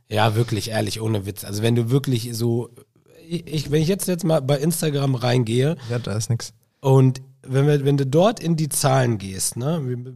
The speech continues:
Speaker 1: sind jetzt mal wirklich ganz, ganz transparent und warte mal, wenn du jetzt so bei erreichte Konten,
Speaker 2: Mhm.
Speaker 1: hast du, was Beiträge angeht, ey, wirklich nicht mal zehn Prozent mehr an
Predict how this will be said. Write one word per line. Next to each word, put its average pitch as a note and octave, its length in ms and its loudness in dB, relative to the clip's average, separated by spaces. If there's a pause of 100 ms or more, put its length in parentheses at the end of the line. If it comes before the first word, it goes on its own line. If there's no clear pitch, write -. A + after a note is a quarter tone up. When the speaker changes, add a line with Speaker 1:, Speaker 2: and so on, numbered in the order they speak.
(100)
Speaker 1:
sind D3 180 -4
jetzt C#3+ 180 -2
mal C#3 200 0
wirklich C#3+ 280 -4
ganz, C#3+ 320 0
ganz C#3+ 320 0
transparent B2+ 840 -2 (680)
und C3+ 1000 2 (1300)
warte G#2 280 -10
mal, G2 160 -8
wenn A2+ 120 -2
du B2 60 2
jetzt C3 200 0
so C#3 80 2
bei C3 140 0
erreichte C#3+ 560 -2
Konten, C#3 540 0 (220)
Speaker 2:
Mhm. F#2 300 -14 (100)
Speaker 1:
hast D3 360 2
du, D#3+ 340 4
was B2 440 0
Beiträge A#2 720 0
angeht, A#2+ 520 -2 (760)
ey, B2 180 4
wirklich C#3+ 260 4
nicht C#3 180 4
mal C3+ 160 4
zehn F3+ 380 6
Prozent D3 540 0
mehr C3+ 340 -2
an B2+ 220 0